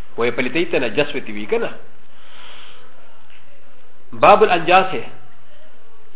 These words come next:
دا باب د بیان د انجاس شي. دا انجاس د نجس جمع نه، دا د نجس جمع ده. یعنی هغه شی نه چې مردور وي،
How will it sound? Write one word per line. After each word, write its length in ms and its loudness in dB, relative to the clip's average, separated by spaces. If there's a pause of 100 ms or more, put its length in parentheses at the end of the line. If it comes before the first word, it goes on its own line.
(380)
دا 160 6
باب 240 6
د 120 6
بیان 260 4
د 60 2
انجاس 500 2 (100)
شي. 100 -4 (1120)
دا 160 4
انجاس 360 4
د 20 2 (100)
نجس 320 4
جمع 160 2
نه، 160 4
دا 140 4
د 80 0
نجس 460 2
جمع 160 0
ده. 160 -2 (1160)
یعنی 200 0
هغه 260 4
شی 160 -2
نه 120 0
چې 100 -2
مردور 360 2
وي، 180 0